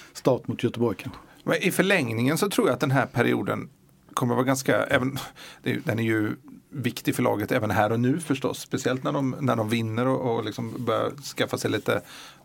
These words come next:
Speaker 2: marginal till lagen bakom. Men att, att M F F får lufta truppen, må så vara att det är ofrivilligt, kommer man ha igen längre fram. Liksom. För att det, ett problem mot I F K Göteborg tyckte jag syntes, det var egentligen första matchen där M F F behövde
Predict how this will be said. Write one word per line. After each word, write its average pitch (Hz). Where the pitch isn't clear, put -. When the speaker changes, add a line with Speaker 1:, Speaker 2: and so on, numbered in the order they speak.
Speaker 2:
marginal 120
till 139
lagen 110
bakom. 113
Men 117
att, -
att -
M 127
F 107
F 117
får 135
lufta 131
truppen, 143
må 120
så 139
vara 120
att 131
det 131
är -
ofrivilligt, 117
kommer 123
man 117
ha 110
igen 123
längre 110
fram. 135
Liksom. 120
För 127
att 127
det, -
ett 131
problem 135
mot 160
I 170
F 143
K -
Göteborg 143
tyckte 170
jag 110
syntes, 117
det 117
var 135
egentligen 127
första -
matchen 147
där 117
M 113
F 113
F -
behövde 120